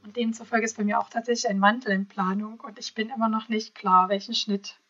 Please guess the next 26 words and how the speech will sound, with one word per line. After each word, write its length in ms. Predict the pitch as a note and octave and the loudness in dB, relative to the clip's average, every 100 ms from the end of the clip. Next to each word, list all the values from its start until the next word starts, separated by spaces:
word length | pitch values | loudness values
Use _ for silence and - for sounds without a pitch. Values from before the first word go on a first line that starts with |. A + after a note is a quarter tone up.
| _ _ _ _ | _ _ _ _
ich 220 | A#3+ - | -20 -4
nehmen 240 | G#3+ G3+ | 0 0
soll. 400 | G3+ F#3 F3+ G#3+ - _ _ _ | 0 0 0 -2 -6 _ _ _
Also, 460 | A3+ G3 F#3+ G3 F#3+ G3 _ _ _ _ _ _ _ _ | -4 -4 -2 -6 -6 -12 _ _ _ _ _ _ _ _
wenn 140 | C4 | 0
die 120 | D4 C#4 | 0 0
Zuhörer 440 | C#4 B3+ A#3 A3 | -2 2 4 4
Empfehlungen 640 | G#3 G3+ A#3 A#3+ A3 G#3+ | 2 2 2 4 0 -4
haben, 320 | G#3 G3 G#3+ A3+ | -2 -2 -4 0
gerne 280 | A#3+ A#3+ | 2 2
in 80 | A#3 | 0
die 100 | G#3 | -2
Kommentare 760 | - B3 G#3+ A3 - B3+ B3+ - - - | -6 -2 -2 -4 -2 4 4 4 -10 -10
<laughs> 640 | D4 - - - - _ | -10 -10 -20 -20 -20 _
oder 260 | A#3+ A#3+ | 0 2
unter 200 | A3+ A3+ | 4 2
den 160 | G#3 G#3+ | 0 -2
Instagram-Post. 920 | A#3 - A#3+ A3 A#3 A#3+ G#3+ A3+ _ - - - - - _ _ | -8 -12 -2 -2 0 0 0 -2 _ -20 -20 -20 -20 -20 _ _
Ähm, 460 | G#3+ G3+ G3 G3+ G3+ _ | -8 -6 -4 -6 -10 _
ja, 180 | - E3+ G3 | -16 -16 -18
ich 120 | - | -20
habe 140 | G#3 | -2
ja 80 | G#3 | -2
so 140 | G#3 G#3 | 2 0
einen 260 | G3+ G3 _ _ _ _ _ _ _ - | 0 -2 _ _ _ _ _ _ _ -2
roten 580 | B3+ D4+ D4 C4 B3+ | 0 0 0 -2 -4